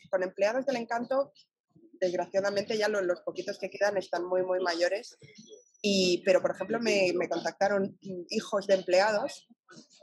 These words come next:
y, y era un, una emoción. O sea, me contaban, yo qué sé, bueno, esto es increíble, me contactó un lector que la madre había trabajado en el Encanto toda su vida, en, en zapatería,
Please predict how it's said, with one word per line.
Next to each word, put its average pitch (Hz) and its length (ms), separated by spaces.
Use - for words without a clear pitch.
y, 160 1080
y 165 160
era 196 260
un, 185 280
una 202 140
emoción. 277 460
O - 200
sea, 180 100
me 156 160
contaban, 147 580
yo 143 600
qué - 60
sé, 180 140
bueno, 165 320
esto 226 160
es 233 100
increíble, 214 400
me 202 120
contactó 180 420
un 220 80
lector 247 440
que 180 380
la 165 140
madre 190 240
había 214 180
trabajado 190 360
en 180 80
el 170 80
Encanto 170 420
toda 190 160
su - 200
vida, 226 300
en, 180 180
en 165 140
zapatería, 190 640